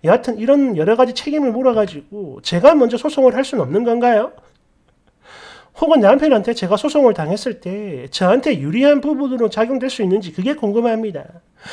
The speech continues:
좋은 답변 부탁드려요. 아래는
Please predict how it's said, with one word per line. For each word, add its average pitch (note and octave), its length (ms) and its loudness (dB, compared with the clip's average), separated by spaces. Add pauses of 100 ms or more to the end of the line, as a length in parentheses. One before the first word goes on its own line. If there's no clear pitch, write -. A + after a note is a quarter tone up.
(140)
좋은 G#3+ 320 2
답변 C#4+ 340 0
부탁드려요. A3 920 -6 (960)
아래는 E3 500 0